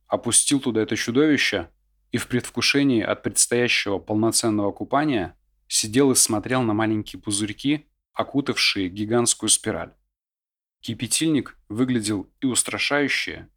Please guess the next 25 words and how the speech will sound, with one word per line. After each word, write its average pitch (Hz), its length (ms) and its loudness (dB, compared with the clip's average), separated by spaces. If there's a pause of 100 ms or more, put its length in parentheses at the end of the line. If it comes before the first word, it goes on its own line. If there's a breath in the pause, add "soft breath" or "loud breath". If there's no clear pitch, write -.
(120)
и 139 260 0
обнадёживающе. 107 1000 -2 (520)
Но 117 140 0
процесс 127 420 2
нагревания 123 680 0
происходил 113 580 -4
крайне 110 300 -2
медленно 113 480 0
и 117 160 -8
уныло, 113 560 -4 (400)
особенно 101 720 0
учитывая 113 560 -4
моё 107 300 -2
два 117 320 0
дня 104 320 -4
по-человечески 104 880 -4
немытое 107 460 -2
нетерпеливое 101 800 -4
состояние. 92 800 -4 (640)
Пока 104 220 0
я 127 140 4
решал 127 320 2
крайне 120 320 0
сложную 113 460 0
дилемму, 107 600 0